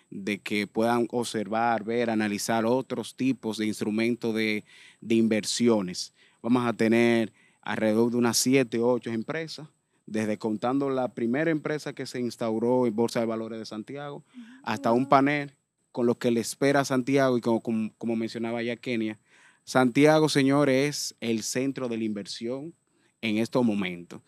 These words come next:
Speaker 1: Santiago se está mereciendo todo, todas las inversiones, por eso lo hemos visto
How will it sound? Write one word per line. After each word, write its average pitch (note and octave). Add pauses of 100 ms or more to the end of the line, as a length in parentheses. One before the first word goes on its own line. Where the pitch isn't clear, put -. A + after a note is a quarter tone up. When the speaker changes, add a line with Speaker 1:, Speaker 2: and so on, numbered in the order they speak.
(200)
Speaker 1:
Santiago A2+
se A#2+
está A2+
mereciendo A2+
todo, A#2+
todas B2
las A2+
inversiones, C3
por G#2+
eso A2+
lo A2
hemos A2+
visto C#3+